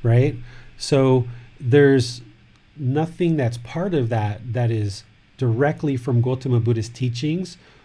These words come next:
But what happened when the teachings spread from Sri Lanka into Thailand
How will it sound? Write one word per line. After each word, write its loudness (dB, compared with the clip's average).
But 0
what 0
happened -2
when 0
the 2
teachings -4
spread 0
from 0
Sri -2
Lanka 0
into -2
Thailand -4